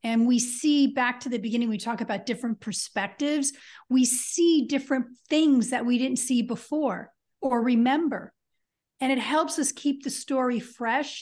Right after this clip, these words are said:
and new, or a presentation fresh and new, and be able to say something over and over again in new and different ways by really observing all the nuances and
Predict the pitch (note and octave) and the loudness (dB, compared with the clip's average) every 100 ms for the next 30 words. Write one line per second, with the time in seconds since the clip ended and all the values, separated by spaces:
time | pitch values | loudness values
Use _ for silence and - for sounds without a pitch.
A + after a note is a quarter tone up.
0 | - A3 G#3+ G#3+ G#3+ B3 D#4+ - A#3 A3 | -6 -2 0 0 0 0 -2 -4 -4 -6
1 | - B3+ A#3+ A3+ G#3+ G#3+ G#3+ - C#4 B3 | -2 0 0 0 -2 -4 -6 -4 -4 -6
2 | - A#3 G#3 A3 - - G#3 G3 G3+ G3+ | -6 -4 -2 -2 -6 -8 -6 -4 -4 -2
3 | A#3+ A3+ A3 A3+ A#3+ A#3+ - A3+ - C4+ | -2 -2 0 0 -2 -4 -6 -8 -4 -2
4 | C4 C#4+ C#4+ - - _ _ - - _ | 2 2 0 -8 -20 _ _ -6 -6 _
5 | - A3+ A#3 A#3 A#3+ C4 B3 A#3+ B3 B3+ | -6 -4 -2 0 2 2 2 2 0 -2
6 | A3 G#3 G#3+ A#3 A3 A3+ B3 B3 A3 A3+ | -4 -6 -6 -2 2 4 2 2 -2 -4
7 | - G#3 G3 B3+ D4 G#3 G#3 - - - | -8 -12 -4 -2 -2 -2 -4 -8 -14 -4
8 | A#3 A3+ A3 - _ _ - A3 C#4 D#4 | 0 0 -2 -8 _ _ -6 0 2 4
9 | C4+ A#3 G3 A3 A#3 B3+ A3+ G#3 G#3+ G#3+ | 4 2 0 0 0 0 0 -2 -2 0
10 | C#4 C#4+ G#3+ G3 - G3+ G3 F#3+ - _ | 0 0 -2 -4 -6 -6 -8 -10 -14 _
11 | _ _ A3+ G#3+ | _ _ 0 0